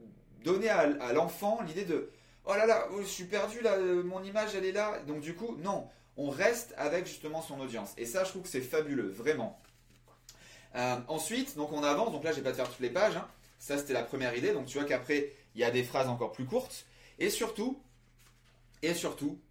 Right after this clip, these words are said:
c'est là où on y arrive, donc parce que donc, je l'ai lu avec Ilona, hein, je la, je la, je la,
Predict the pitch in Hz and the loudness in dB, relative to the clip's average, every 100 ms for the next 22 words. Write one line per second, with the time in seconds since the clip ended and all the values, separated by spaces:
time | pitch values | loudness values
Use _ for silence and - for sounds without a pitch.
0 | - - _ _ - 131 165 175 156 165 | -20 -20 _ _ -2 6 6 6 4 0
1 | - 127 127 190 156 123 117 117 113 - | -2 4 6 6 2 -2 -2 -4 -6 -2
2 | 127 139 202 135 127 - 110 120 196 175 | 0 0 2 2 2 -2 -4 -2 -2 -2
3 | 127 110 101 90 101 101 95 92 107 107 | -2 -2 -2 -6 -4 -2 0 -2 -4 -2
4 | 98 92 | -2 -2